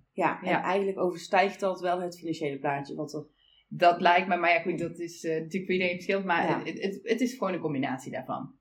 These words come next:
Speaker 2: Ik denk dat dat eigenlijk, als ik zo zie, dat dat wel kansen zijn die soms onbenut blijven en, eh, waarvan je zegt van, nou, die zou ik wel, eh,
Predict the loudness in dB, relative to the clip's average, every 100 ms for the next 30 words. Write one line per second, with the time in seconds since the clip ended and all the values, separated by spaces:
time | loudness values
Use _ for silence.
0 | _ -10 -6 -4 -4 -8 -2 -2 -2 -4
1 | -4 -4 -6 -8 -10 -12 -8 -8 -8 -16
2 | -12 -6 -6 -6 -8 -8 -8 -10 -10 -8
3 | -8 -8 -4 -4 -4 -10 -10 -10 -12 -12
4 | -14 -4 -4 -2 -6 -6 -8 -4 -2 -2
5 | -4 -6 -8 -8 -10 -8 -8 -10 -12 -18
6 | -20 -6 -4 -4 -8 -12 -12 -14 -10 -8
7 | -8 -10 -6 -6 -4 -6 -6 -8 -8 -12